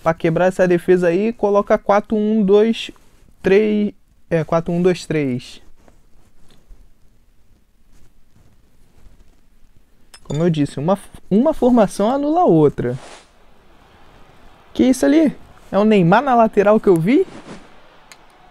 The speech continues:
Eita, Neymar e Aubameyang na lateral, Koulibaly, Pogba ali de volante. Eita! Que isso? Vambora. Agora eu entendi por que que é difícil de passar, hein? Botou dois,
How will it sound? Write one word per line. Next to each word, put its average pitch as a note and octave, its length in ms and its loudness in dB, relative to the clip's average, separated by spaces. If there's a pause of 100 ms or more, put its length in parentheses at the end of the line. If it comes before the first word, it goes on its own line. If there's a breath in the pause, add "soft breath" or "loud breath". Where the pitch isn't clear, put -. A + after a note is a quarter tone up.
(180)
Eita, D4 480 0
Neymar G#3 440 2
e - 180 -2
Aubameyang A#3 840 -2
na G#3+ 140 -2
lateral, G#3+ 440 0
Koulibaly, A#3 920 0 (220)
Pogba G#3+ 380 2
ali G3+ 180 -2
de G#3+ 100 2
volante. F#3+ 600 0
Eita! A3+ 760 -4 (600 soft breath)
Que - 60 -8
isso? G#3+ 720 0 (360)
Vambora. E3+ 640 0 (1800)
Agora D3+ 200 -4
eu A3 40 0
entendi A3+ 420 0
por - 140 -10
que F3+ 100 -2
que E3 140 -2
é - 20 2
difícil D#3 440 -2
de D#3 60 -4
passar, C#3 460 -6
hein? A3+ 140 0 (540)
Botou D3+ 380 0
dois, F#3+ 440 0